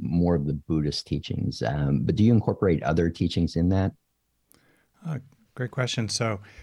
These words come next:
Speaker 2: what interested me in that book was the process of really actually reaching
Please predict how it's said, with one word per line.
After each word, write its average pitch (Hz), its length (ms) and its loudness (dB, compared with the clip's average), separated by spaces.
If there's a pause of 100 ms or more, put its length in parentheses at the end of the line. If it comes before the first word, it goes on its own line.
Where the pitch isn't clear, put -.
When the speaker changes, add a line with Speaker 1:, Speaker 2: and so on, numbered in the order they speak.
Speaker 2:
what 143 400 0
interested 147 480 0
me 117 160 0
in 104 120 0
that 107 240 -4
book 87 360 -6 (360)
was 110 460 -2
the 101 100 -10
process 120 840 -2
of 98 300 -10 (120)
really 147 460 0
actually 107 520 -6
reaching 101 460 -4